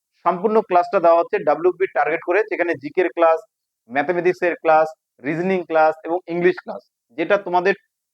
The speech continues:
টোটাল টার্গেট, যেটা তোমাদের এইটটি ফাইভ মার্কের যে পুরো কোশ্চেন, সেই কোশ্চেন প্যাটার্ন ধরেই তোমাদেরকে দেওয়া হচ্ছে। তোমরা যদি মক টেস্ট চাও এবং অন্যান্য কোনো কোশ্চেন চাও,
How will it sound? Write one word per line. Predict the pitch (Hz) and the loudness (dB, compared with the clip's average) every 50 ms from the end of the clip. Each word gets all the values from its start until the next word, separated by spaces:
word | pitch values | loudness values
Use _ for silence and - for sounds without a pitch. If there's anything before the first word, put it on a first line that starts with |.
| _ _ _ - | _ _ _ -4
টোটাল | 190 190 190 - 226 226 220 196 - | -4 0 2 4 4 4 2 0 -2
টার্গেট, | 190 175 165 151 165 160 - _ _ _ _ _ _ _ _ - | -2 -2 0 0 -2 -4 -4 _ _ _ _ _ _ _ _ -8
যেটা | 156 160 196 202 | -4 -2 -2 -2
তোমাদের | 202 185 190 185 202 202 196 - | 0 -2 0 0 0 0 0 0
এইটটি | 175 180 - 214 202 | -2 -2 -2 -6 -10
ফাইভ | - - 190 185 277 185 | -4 0 0 0 0 0
মার্কের | 175 160 160 170 - - 190 190 190 | 2 2 2 2 2 0 -4 -2 -2
যে | 190 190 - | -4 -4 -4
পুরো | 175 185 190 196 | -2 0 0 0
কোশ্চেন, | 196 - 185 180 - - 127 107 - _ _ _ _ _ _ - | 2 0 0 -2 -2 -4 -10 -12 -12 _ _ _ _ _ _ -4
সেই | 190 190 | -4 -2
কোশ্চেন | 190 185 185 180 - - 214 190 180 | 0 2 0 0 0 -2 -4 -2 0
প্যাটার্ন | 170 151 160 180 180 160 | 0 2 0 0 -2 0
ধরেই | 156 170 196 | 0 0 0
তোমাদেরকে | 185 175 151 151 143 147 - - 196 254 - _ _ _ _ _ - | -2 -2 -2 -2 -4 -4 -2 -2 -2 -2 -4 _ _ _ _ _ 0
দেওয়া | 160 165 156 | 2 2 2
হচ্ছে। | - - - 101 - _ _ _ _ _ - | 0 -2 -8 -18 -20 _ _ _ _ _ -6
তোমরা | 165 180 196 | -2 -2 0
যদি | 196 202 208 | 2 0 0
মক | 175 135 127 147 175 180 - - | 0 0 2 2 2 2 2 0
টেস্ট | 208 214 208 214 | -2 -2 0 0
চাও | - 202 196 202 214 202 - _ _ _ _ _ _ _ _ _ _ _ - | 0 2 2 2 0 -2 -8 _ _ _ _ _ _ _ _ _ _ _ -10
এবং | 143 151 165 175 180 | -4 -2 0 2 2
অন্যান্য | 180 180 196 214 208 208 214 208 | 2 2 2 2 2 2 -2 -4
কোনো | - 196 196 196 - | -2 -4 -6 -2 0
কোশ্চেন | - 185 - _ 202 196 190 - | 0 0 0 _ -4 -6 -2 0
চাও, | 202 196 | 2 0